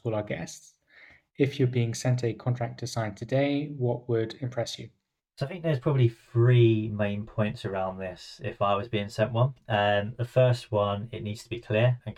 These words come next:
Speaker 2: label out everything that needs to be on there. It's concise within that contract and also really easy to digest. Again, there's some contracts you just, uh, a load of text, and if it's more bullet pointed, more broken up as well,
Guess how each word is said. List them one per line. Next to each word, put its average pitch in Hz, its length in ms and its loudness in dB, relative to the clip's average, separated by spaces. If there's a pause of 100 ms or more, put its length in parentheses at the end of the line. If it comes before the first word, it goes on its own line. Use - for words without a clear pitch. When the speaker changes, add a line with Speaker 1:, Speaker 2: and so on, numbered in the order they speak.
Speaker 2:
label 98 300 -6
out 98 140 -2
everything 95 520 -6
that - 160 -4
needs 98 220 -8
to - 60 -16
be 104 120 -4
on 95 200 -4
there. 98 320 -2
It's 107 200 -4
concise 117 680 -2
within 107 320 -2
that 110 160 -2
contract 110 560 -2
and 113 120 0
also 110 280 0
really 98 240 -8
easy 95 200 -12
to - 100 -20
digest. 101 800 -4
Again, 104 240 -2
there's 95 140 -6
some 107 260 0
contracts 104 520 -2
you 113 80 -14 (140)
just, - 260 -14 (340)
uh, 92 340 0 (540)
a 104 60 -4
load 117 240 4
of - 140 -10
text, - 580 -4
and 104 400 0
if 117 340 -4
it's 107 160 -8 (140)
more - 220 -4
bullet 135 240 4
pointed, 123 760 4 (220)
more 113 320 -2
broken 113 360 0
up 123 200 4 (180)
as 107 260 -4
well, 147 380 2